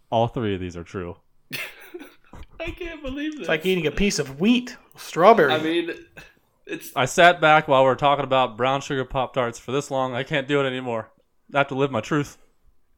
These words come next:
Speaker 3: You should be ashamed of yourself. <laughs>
Speaker 2: I'm,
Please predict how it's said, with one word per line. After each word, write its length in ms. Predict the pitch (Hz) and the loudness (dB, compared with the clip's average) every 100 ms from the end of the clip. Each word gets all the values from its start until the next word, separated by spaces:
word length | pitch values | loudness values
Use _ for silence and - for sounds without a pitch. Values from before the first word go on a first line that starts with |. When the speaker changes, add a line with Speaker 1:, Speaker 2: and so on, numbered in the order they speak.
| - | -10
Speaker 3:
You 100 | 170 | -8
should 80 | 175 | -4
be 80 | 131 | -2
ashamed 380 | 123 180 180 156 | 0 2 2 0
of 60 | |
yourself. 540 | 131 - - - 208 - - - _ _ | -8 -8 -8 -8 -10 -12 -16 -20 _ _
<laughs> 420 | _ _ _ _ | _ _ _ _
Speaker 2:
I'm, 320 | - 143 175 | -6 -4 -4